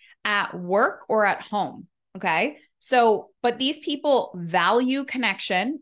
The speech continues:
in their relationships. They actually want to continue growing in their career, and they don't want to feel like shit anymore. And so she's understand that these are psychological factors.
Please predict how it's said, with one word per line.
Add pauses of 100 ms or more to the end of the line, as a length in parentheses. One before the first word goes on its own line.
in
their
relationships. (280)
They
actually
want
to
continue
growing
in
their
career, (420)
and
they
don't
want
to
feel
like
shit
anymore.
And
so
she's
understand
that
these
are
psychological
factors.